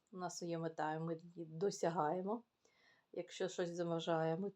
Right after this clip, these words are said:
це посунемо і будемо досягати, ми тут далі. Ось тому я вам бажаю ці останні дні старого року,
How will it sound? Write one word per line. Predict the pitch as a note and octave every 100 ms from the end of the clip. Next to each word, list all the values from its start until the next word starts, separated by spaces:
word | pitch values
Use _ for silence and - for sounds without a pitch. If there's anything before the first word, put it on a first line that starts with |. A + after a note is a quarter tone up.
| -
це | - - F#3
посунемо | E3 - A3 - D#4 D4+ D4+ D#4 -
і | F#3
будемо | F3 D#3+ E3+ E3+
досягати, | E3+ - F#3+ A#3 - G3
ми | E3
тут | F3 F3+
далі. | F3+ D3 _ _ _ _ _ - - -
Ось | - E3+ -
тому | - G3+ F#3+ E3+
я | F#3
вам | F3 E3 E3 D#3+ - _ -
бажаю | G3 F#3 E3+ D#3+ E3
ці | D#3+ G3 F3+
останні | - - F3 E3+ E3+
дні | D#3+ F3 F3+ E3 - _ - - - _ _ _ _ _ _ - -
старого | - F#3 F3 F3 E3
року, | E3 A3 B3+ - E3